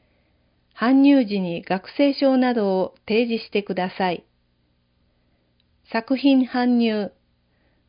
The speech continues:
九月二十七日金曜日十四時から十九時、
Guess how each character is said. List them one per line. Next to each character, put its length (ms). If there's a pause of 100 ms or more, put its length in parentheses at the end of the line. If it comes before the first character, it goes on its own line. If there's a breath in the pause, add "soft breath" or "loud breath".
九 160
月 280
二 240
十 200
七 320
日 340
金 260
曜 240
日 300 (140)
十 240
四 180
時 140
か 160
ら 140
十 260
九 180
時、 260